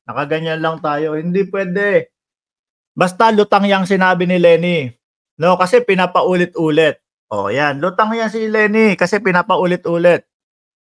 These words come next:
Pero kung aanalisahin nyo po, mga kababayan, kung talagang pag-aaralan mo yung mga sinasabi niya,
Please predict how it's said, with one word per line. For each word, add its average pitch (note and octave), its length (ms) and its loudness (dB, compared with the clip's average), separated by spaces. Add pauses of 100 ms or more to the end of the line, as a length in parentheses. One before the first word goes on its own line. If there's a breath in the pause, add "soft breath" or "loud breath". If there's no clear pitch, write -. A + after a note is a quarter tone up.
(1000)
Pero D#4 320 2
kung D4+ 240 0
aanalisahin B3+ 880 2
nyo A3+ 60 -2
po, A3 240 2
mga F#3+ 320 2
kababayan, E3+ 640 0 (1120)
kung G3 160 -2
talagang G3+ 400 0
pag-aaralan G3 720 2
mo B2+ 380 -6 (1200)
yung F#3 160 2
mga F#3+ 240 2
sinasabi F3 580 0
niya, A2 300 -4